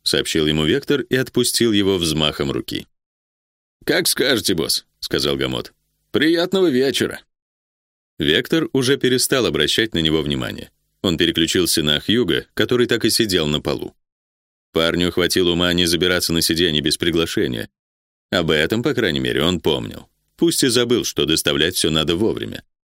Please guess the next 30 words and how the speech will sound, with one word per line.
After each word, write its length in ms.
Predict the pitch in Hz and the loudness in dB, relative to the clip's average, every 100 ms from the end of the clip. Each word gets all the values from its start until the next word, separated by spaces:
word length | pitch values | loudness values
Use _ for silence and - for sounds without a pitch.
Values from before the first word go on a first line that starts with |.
| _ _ | _ _
Может 300 | 85 76 85 | -2 0 0
быть, 220 | 73 85 | 0 0
из-за 180 | 92 85 | 0 0
побоев 460 | 80 71 67 73 - | -2 0 0 0 0
он 140 | 98 | -2
страдал 380 | - 80 69 80 | 0 0 0 0
частичной 600 | - 85 101 - 98 95 | -2 -2 -2 0 -2 -2
амнезией. 680 | 110 90 85 - 139 - - _ _ _ _ _ _ _ _ _ _ - | -2 0 0 0 -2 -4 -10 _ _ _ _ _ _ _ _ _ _ -16
«Что 460 | - - 123 120 | -10 0 2 2
с 100 | 113 | 2
тобой 280 | 117 110 113 | 2 2 2
нахрен 520 | 107 110 107 107 107 | 2 2 2 2 2
случилось?» — 960 | 95 104 104 - 101 69 - - - - | 2 2 2 0 0 0 -2 -4 -4 -8
спросил 440 | - - - 71 65 | -10 -4 -2 0 0
Вектор. 400 | 65 - 62 - _ _ _ 113 | -2 -2 -6 -8 _ _ _ -4
«Упал 320 | 87 87 92 | 0 0 0
в 40 | |
блендер 380 | 78 98 117 107 | 2 2 2 2
в 80 | 85 | 2
баре 240 | 95 104 | 2 2
«Канзас»?» 640 | 104 101 87 127 156 - - _ _ _ _ - | 2 2 2 2 0 -2 -4 _ _ _ _ -2
Парень 400 | 82 131 151 - | 0 2 0 -2
открыл 380 | 127 - 139 127 | -4 0 0 2
было 280 | 120 117 110 | 2 2 2
рот, 280 | 143 147 90 | 0 0 0
но 300 | 82 151 131 | 0 2 2
Вектор 420 | 113 123 120 104 | 0 0 0 2
жестом 400 | 95 107 92 90 | 0 0 0 0
остановил 560 | - 85 80 80 82 | 0 0 0 0 0
его. 280 | 58 50 50 | -2 -6 -10